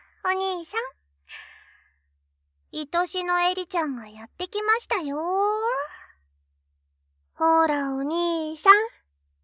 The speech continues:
可愛い彼女がわざわざ来てあげたんだから、こういう時はまず、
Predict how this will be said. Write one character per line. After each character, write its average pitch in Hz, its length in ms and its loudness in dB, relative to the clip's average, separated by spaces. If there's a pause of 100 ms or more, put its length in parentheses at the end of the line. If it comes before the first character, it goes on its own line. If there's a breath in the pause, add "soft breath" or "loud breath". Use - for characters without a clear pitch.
(380)
可 285 260 6
愛 330 280 6
い 302 60 -10
彼 330 280 4
女 285 140 -2
が 233 160 -6
わ 285 180 4
ざ 427 160 10
わ 415 80 8
ざ 269 140 -6
来 - 120 -16
て 359 120 4
あ 320 100 8
げ 277 140 0
た 285 180 4
ん 262 60 0
だ 240 100 -6
か 208 180 -14
ら、 247 300 -4 (960 loud breath)
こ 311 300 6
う 311 80 6
い 302 200 2
う 294 60 2
時 302 360 0
は 262 140 2
ま 285 300 2
ず、 285 100 -4